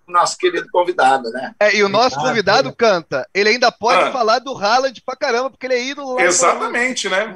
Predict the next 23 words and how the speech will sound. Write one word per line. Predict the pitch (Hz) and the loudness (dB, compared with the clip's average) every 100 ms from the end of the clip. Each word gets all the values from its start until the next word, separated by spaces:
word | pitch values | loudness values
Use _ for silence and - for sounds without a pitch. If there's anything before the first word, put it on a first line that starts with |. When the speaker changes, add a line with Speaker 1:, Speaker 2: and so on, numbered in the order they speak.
| 185 | -8
Speaker 2:
Cara, | 202 240 180 | 2 4 4
Speaker 3:
Cara, | 151 147 143 | 4 2 2
Speaker 2:
lá | 165 | 2
Speaker 4:
é. | - | 0
Speaker 2:
também, | 170 | -6
na | 175 | -2
Alemanha. | 208 208 202 208 131 - _ _ _ _ _ | -2 0 0 0 -4 -14 _ _ _ _ _
Speaker 3:
Acho | 277 | -14
que | 269 | -2
o | 202 | 0
Haaland, | 185 226 247 208 240 | 4 4 2 0 -2
ele, | 233 202 196 220 226 220 214 208 190 180 165 156 - _ | -2 0 -2 -2 -2 0 0 0 2 0 0 -6 -12 _
ele | 147 175 185 | -8 -6 -2
chegou | 214 190 214 | -2 0 0
num | 208 170 | -2 -4
clube | 196 226 175 143 | -2 -2 0 -4
no | 131 139 | -4 0
qual | 165 | 0
o | 185 | 2
Borussia | 180 185 - 156 | -2 -4 -2 -2
Dortmund | 156 175 170 165 160 | 2 0 0 -10 -8
tem | 180 202 208 | -4 -2 -2
essa | 175 - 170 147 117 | -4 0 2 2 0